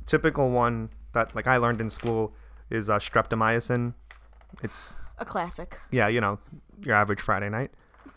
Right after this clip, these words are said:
Speaker 1: Um, and it usually do need to be hospitalized,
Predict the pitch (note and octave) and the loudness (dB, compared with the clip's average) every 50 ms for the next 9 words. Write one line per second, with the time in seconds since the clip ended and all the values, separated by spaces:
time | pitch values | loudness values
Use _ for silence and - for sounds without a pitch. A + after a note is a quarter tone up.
0 | - - _ _ _ _ - B2+ A#2+ A#2+ A#2+ A#2+ A#2+ A#2+ - C#3+ C3 C3+ D3 D#3 | -20 -20 _ _ _ _ -4 0 2 4 4 4 2 2 2 2 2 2 2 -2
1 | C#3 B2+ C3+ C3+ C3+ C3+ C3 B2+ A#2+ A2+ G#2 G#2 A#2+ A2+ A2+ A#2 G#2 - - - | 0 2 2 2 2 2 2 2 2 0 0 0 2 2 2 0 0 -2 -4 -2
2 | G#2 G2 G2 G2 - - - A2+ A#2 A#2+ B2+ C3 C#3 D3 D3 - - - | 2 4 4 4 4 2 0 0 4 4 4 4 4 2 0 -4 -12 -16